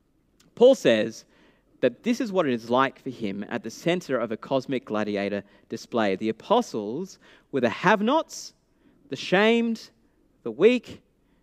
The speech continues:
and the foolish. And this is everything that the Corinthians despised, the things that the culture of the world looked down upon. But look with me at verse ten.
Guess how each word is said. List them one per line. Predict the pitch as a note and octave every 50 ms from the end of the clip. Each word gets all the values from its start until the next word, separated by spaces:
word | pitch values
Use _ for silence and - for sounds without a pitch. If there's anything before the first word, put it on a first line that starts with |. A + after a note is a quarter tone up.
| _ _ _ -
and | - B2+ B2+
the | D3
foolish. | - - - D4 D4+ A#3+ C3+ F#2 - - - - - - - _ _ _ _ _ _ _ _ _ _ _ _ _ _ _ _ _ _ _ _ _ _ _ _ _ _
And | - F#3 A#3+
this | C#4 B3
is | C4+ G#3+
everything | A#3 G#3+ A3 G#3+ G3+ G#3+ G3+
that | F#3+ E3+
the | F3+
Corinthians | G3 - - D3 C#3+ C#3+ - D3+ D#3+ D#3+ -
despised, | - F#3+ - - - - A#3+ C#4 C#4 A3+ C#3+ - -
the |
things | E3 - - F3+ F3+ F3+ -
that | - E3+ - _ _ _ _ _ _ _ -
the | - -
culture | - - - A3 A#3+ - - -
of | G#3+
the | F#3+ G#3
world | D3+ B2 A#2 A2+ A2+ B2 B2+ _ _ _ _ _ _ _ _ -
looked | - F3 - - -
down | - A#3+ C#4 D4+ C#4
upon. | A#3+ - - - G#2 G#2+
But | - F#3+ F#3
look | F#3 F#3 - -
with | B3 G#3 F#3
me | F3+ F3+ F#3 F3+
at | E3+ F3 F3+
verse | - - C3+ A#2+ A#2+ C#3+ - - _ _ _ _ _
ten. | - - A#3+ C4+ C#4 F#3+ A#2 F#2+ -